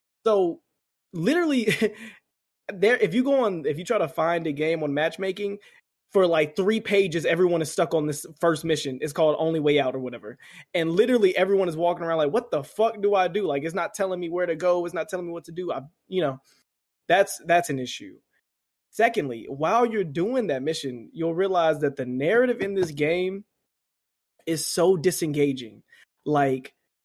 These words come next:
I don't know what made them think, "Let's just have forty audio, uh, well, let's just have forty sentences back to back with me just," it feels like Fallout. Like, you know, when Fallout, it'll zoom in on the person and they awkwardly turn towards the character and they talk. That's how this narrative is. It's like,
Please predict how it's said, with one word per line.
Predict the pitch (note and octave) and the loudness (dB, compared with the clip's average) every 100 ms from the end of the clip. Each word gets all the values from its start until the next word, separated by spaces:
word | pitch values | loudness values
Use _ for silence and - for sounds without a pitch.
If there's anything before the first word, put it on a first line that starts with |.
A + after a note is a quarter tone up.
| - | -6
I | D#3 | -2
don't | B3+ D4 | 0 4
know | C4 | 4
what | D#3+ F3+ G#3+ | 4 0 0
made | G#3+ G#3+ G#3+ | 0 0 0
them | G3+ | -2
think, | F3+ G3 F3 D3 | -2 -6 -6 -8
"Let's | - G3 C4 | -4 -2 -2
just | D4 C4+ | -4 -6
have | G3+ G#3+ G3 F3+ - - _ _ | -2 0 2 0 -6 -20 _ _
forty | - A#3 C4 C4+ C4 B3+ | 0 2 4 2 -2 -2
audio, | G#3 A3+ A#3 G3+ - | 2 2 4 2 2
uh, | F#3 | 0
well, | A3+ | 2
let's | B3 | 2
just | B3 | 2
have | B3+ - | -2 -2
forty | A3+ A#3+ B3 G3 | -2 0 0 -2
sentences | - A3 G#3+ - D#3+ - | 2 2 2 -2 -6 -6
back | D#3 D#3+ E3 E3+ | -2 0 0 -2
to | |
back | C#3+ C#3+ - - _ _ _ _ _ _ - | -2 -2 -4 -14 _ _ _ _ _ _ 0
with | F3 D3+ | 2 2
me | F3+ F3 | 0 2
just," | F3 - | 0 2
it | A#3 | 0
feels | A#3 C4+ | 2 2
like | A#3 | 2
Fallout. | - G#3 E3+ A#2+ - | 4 4 4 2 0
Like, | G#3 | 0
you | |
know, | C4+ | 2
when | G#3+ | 0
Fallout, | - G3+ G3+ G3+ - - - | 4 4 6 2 0 -10 -6
it'll | - F3+ | 0 2
zoom | D3 G3 G3+ | 4 4 4
in | F#3+ | 2
on | |
the | F3 | 0
person | D#3+ F#3+ F#3 E3+ | 0 0 0 0
and | E3 | -2
they | |
awkwardly | C#3 D#3+ F3 F3 E3 | 0 -2 -4 -6 -4
turn | F3+ F3 | -4 -4
towards | E3+ F3 E3 | -4 -6 -6
the | C#3+ | -6
character | E3+ E3+ E3+ | -2 -2 -2
and | D3+ | -4
they | C#3+ | -2
talk. | D#3+ E3 - _ _ _ _ _ - | 0 -2 -2 _ _ _ _ _ -8
That's | F3 G3 | -6 0
how | G3+ | 2
this | F#3+ F3+ | 2 2
narrative | F3+ F#3+ D#3+ | 2 2 0
is. | C3+ B2 C3 | -2 -4 -4
It's | D3+ | -4
like, | D3+ D3 C#3+ C#3 | 0 2 2 0